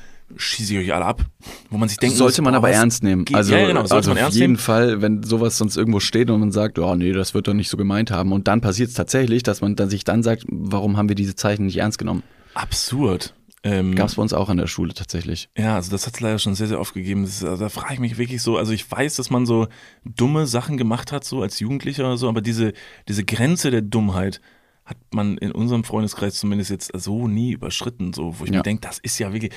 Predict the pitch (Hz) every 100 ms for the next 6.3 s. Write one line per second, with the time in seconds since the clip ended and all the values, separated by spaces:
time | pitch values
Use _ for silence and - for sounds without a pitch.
0 | - - - 170 185 170 139 180 160 147
1 | 139 180 - - - 139 113 98 95 92
2 | 113 151 165 139 110 120 160 - 135 143
3 | 139 120 120 123 110 - 139 135 107 120
4 | - - - _ - 107 101 113 101 120
5 | 131 - - - 131 131 240 - 214 262
6 | 175 113